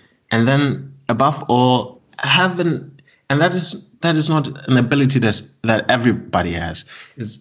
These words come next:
the ability to read the room, to understand in which kind of room are you entering, what is the mood of the participants. Little, little things,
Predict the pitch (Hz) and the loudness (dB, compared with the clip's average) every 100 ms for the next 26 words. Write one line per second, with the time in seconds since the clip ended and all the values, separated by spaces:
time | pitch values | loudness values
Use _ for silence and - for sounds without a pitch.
0 | _ 107 107 110 143 143 135 117 - 104 | _ -6 0 2 2 0 0 -4 -2 -2
1 | 98 123 123 117 98 104 98 78 80 - | 4 4 4 2 4 4 4 2 -4 -16
2 | _ _ _ _ - 110 123 127 - - | _ _ _ _ -6 0 2 2 0 -2
3 | - 131 127 135 131 - 110 113 - - | 0 2 4 2 0 -2 -2 -2 -8 -20
4 | _ _ _ _ _ _ - 143 135 - | _ _ _ _ _ _ -2 0 0 2
5 | 135 110 95 123 131 135 104 107 - 107 | 2 2 2 2 2 2 0 0 0 0
6 | 101 78 80 87 - - - _ _ - | -2 -8 -10 -12 -16 -20 -20 _ _ -12
7 | 107 139 147 135 131 131 139 156 139 104 | 0 2 4 4 4 6 6 6 4 4
8 | - - 98 95 95 95 87 87 - - | 0 -4 -4 -2 -6 -6 -6 -6 -6 -6
9 | - 78 78 - - _ _ _ _ _ | -10 -10 -10 -12 -16 _ _ _ _ _
10 | _ _ _ _ _ _ _ _ - - | _ _ _ _ _ _ _ _ -20 -20
11 | _ _ _ 123 127 131 135 139 135 139 | _ _ _ -8 -4 -4 -2 0 2 4
12 | 165 190 185 165 160 143 135 - 147 107 | 4 4 4 4 4 2 0 2 4 4
13 | - - - | 0 -6 -10